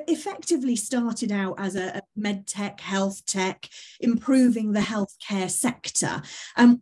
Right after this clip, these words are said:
certainly what I've seen working with you over the last couple of years is some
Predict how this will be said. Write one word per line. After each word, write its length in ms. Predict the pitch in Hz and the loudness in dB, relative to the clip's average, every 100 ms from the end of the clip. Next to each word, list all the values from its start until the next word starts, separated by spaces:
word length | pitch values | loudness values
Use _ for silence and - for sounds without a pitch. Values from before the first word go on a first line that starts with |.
| - 247 | 0 -2
certainly 520 | - 320 339 302 269 | 2 4 4 6 6
what 200 | 233 226 | 4 2
I've 260 | 226 262 247 | 2 2 2
seen 500 | - 208 185 170 175 | 0 4 4 4 2
working 460 | 190 185 196 190 | 0 -2 -4 -2
with 180 | 190 185 | 0 0
you 200 | 185 175 | 2 0
over 200 | 170 170 | 0 -2
the 100 | 180 | -2
last 340 | 175 175 175 - | -2 -2 -6 -10
couple 260 | 185 180 | -8 -6
of 140 | 180 202 | -4 2
years 360 | 247 226 190 | 4 4 2
is 280 | 196 180 - - - - - _ | 2 0 -2 -10 -20 -20 -20 _
some 520 | - - 302 339 349 | -6 0 2 4 2